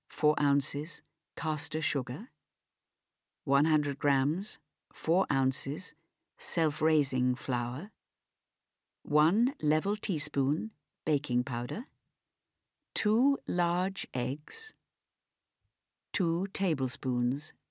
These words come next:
milk. Generously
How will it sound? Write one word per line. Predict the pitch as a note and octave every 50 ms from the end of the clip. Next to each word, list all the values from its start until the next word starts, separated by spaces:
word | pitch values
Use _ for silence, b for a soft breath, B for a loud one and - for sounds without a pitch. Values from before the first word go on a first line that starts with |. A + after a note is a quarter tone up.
| _
milk. | - C3+ C3 B2+ B2 - - - - _ _ _ _ _ _ _ _ _ _ _ _ _ _ _ _ _ _ _ _ _ _ _ _ _ _ _ _ _ _ _ _ _ _ _ _ _ _ _ _ _ _ _ _ _ _ _ _ _
Generously | - - F#3 F#3+ G3+ A3 C4 C#4+ D4+ C#4+ - - G#3+ F#3+ F3